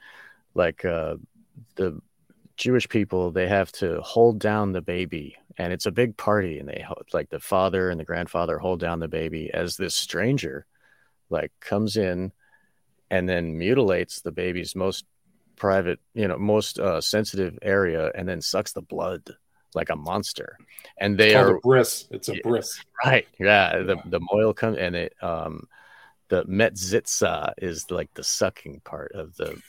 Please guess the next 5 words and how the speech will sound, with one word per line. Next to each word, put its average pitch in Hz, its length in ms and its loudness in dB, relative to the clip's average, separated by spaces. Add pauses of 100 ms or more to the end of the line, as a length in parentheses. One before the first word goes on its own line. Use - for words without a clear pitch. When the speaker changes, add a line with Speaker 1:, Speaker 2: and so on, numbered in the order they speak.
(120)
Speaker 1:
of 82 180 -6
the 85 120 -12
wound. 87 480 -6 (540)
And 107 340 4 (240)
it's, - 460 -2